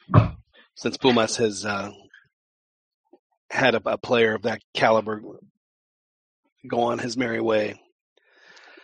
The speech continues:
I'm, I'm sad for Pumas. I, I know that, uh, uh, it, you know, things just didn't work. The, the team just ran out of gas. The, the, the killer for Pumas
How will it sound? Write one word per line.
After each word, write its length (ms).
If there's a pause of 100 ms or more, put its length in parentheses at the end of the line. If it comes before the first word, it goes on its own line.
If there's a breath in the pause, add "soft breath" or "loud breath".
(200 soft breath)
I'm, 200
I'm 160
sad 320
for 120
Pumas. 460
I, 180
I 20
know 160
that, 260
uh, 340 (260)
uh, 340
it, 180 (180)
you 180
know, 100
things 240
just 220
didn't 180
work. 180
The, 140
the 100
team 240
just 140
ran 100
out 160
of 60
gas. 340
The, 200
the, 120
the 240
killer 360
for 120
Pumas 680